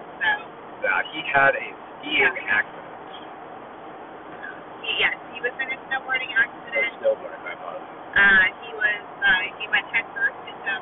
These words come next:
Speaker 1: pile of rocks off a jump in backcountry Montana.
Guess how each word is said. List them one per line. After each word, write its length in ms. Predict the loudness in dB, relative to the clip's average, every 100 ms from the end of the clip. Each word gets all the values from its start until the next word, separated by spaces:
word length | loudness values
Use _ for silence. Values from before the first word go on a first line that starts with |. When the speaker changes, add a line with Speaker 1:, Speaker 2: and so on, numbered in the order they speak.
| 2
Speaker 1:
pile 220 | 2 2
of 60 | -2
rocks 340 | 0 0 -2 -8
off 100 | -10 -10
a 40 | -4
jump 220 | -4 -4 -12 -14 -14 -12 -12 -12 -12 -2
in 180 | -2 -2 -2 2
backcountry 500 | 2 2 -8 -6 -6
Montana. 480 | 0 0 -2 -8 -6